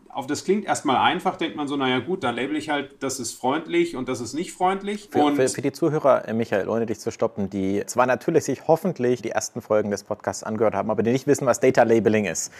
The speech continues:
Speaker 1: Also,
Speaker 2: Äh, was
Speaker 1: Verzeihung,
Speaker 2: meinst du
Speaker 1: genau.
Speaker 2: damit?
Speaker 1: Also, was heißt, man muss,
Speaker 2: <laughs>
Speaker 1: man muss sich überlegen, nachher, man gibt praktisch bestimmte Marker für bestimmte Datenpunkte, in unserem Falle sind das Telefonate oder sind Sprachfiles und sagt,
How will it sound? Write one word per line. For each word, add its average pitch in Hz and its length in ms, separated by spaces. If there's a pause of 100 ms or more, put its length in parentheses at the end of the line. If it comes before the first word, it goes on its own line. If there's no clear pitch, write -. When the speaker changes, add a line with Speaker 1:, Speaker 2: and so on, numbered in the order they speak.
Speaker 1:
Also, 165 180
Speaker 2:
Äh, - 40
was - 200
Speaker 1:
Verzeihung, 139 120
Speaker 2:
meinst 120 100
du 135 60
Speaker 1:
genau. 120 100
Speaker 2:
damit? 104 120
Speaker 1:
Also, 135 160
was 139 160
heißt, 151 200
man 151 120
muss, 170 240
Speaker 2:
<laughs> 147 60
Speaker 1:
man 139 240
muss 143 280
sich 120 180
überlegen, 139 480 (280)
nachher, 131 640
man 123 300 (100)
gibt 170 200
praktisch 139 400
bestimmte 135 400
Marker 151 640
für 131 400
bestimmte 120 360
Datenpunkte, 127 480
in 110 40
unserem 135 260
Falle 123 220
sind 113 200
das 104 120
Telefonate 113 800
oder 123 140
sind 113 160
Sprachfiles 151 880
und 123 400
sagt, 120 520